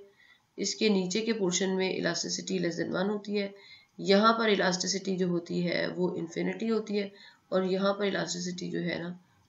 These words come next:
उसकी value zero होती है। और ये जितनी भी elasticities हैं ये absolute values हैं,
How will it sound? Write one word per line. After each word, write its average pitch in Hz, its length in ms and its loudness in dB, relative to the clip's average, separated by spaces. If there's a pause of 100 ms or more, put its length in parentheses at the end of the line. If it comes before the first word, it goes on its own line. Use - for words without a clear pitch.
उसकी 196 240 -6
value 175 280 2
zero 170 240 -2
होती - 200 -8
है। 180 60 0
और 202 60 6
ये 214 80 4
जितनी 220 280 0
भी 254 100 2
elasticities 202 580 0
हैं 233 60 2
ये 214 180 0
absolute 180 380 -2
values - 320 -6
हैं, - 100 -10